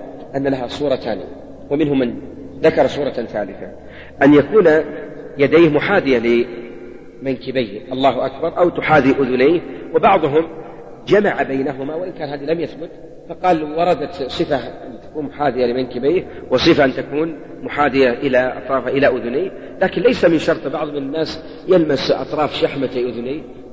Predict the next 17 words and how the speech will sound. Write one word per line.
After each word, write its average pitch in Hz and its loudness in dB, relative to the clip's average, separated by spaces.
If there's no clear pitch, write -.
ما 254 -12
في 151 -8
دليل 127 -2
عليه 120 -4
ولا 147 2
نقل 123 -4
عن 117 -4
النبي 120 -6
صلى 104 -6
الله - -4
عليه 131 0
وسلم 117 -4
فيها 110 -6
شيء، 98 -10
وإنما 202 0
تكون 185 2
حذوة، 120 4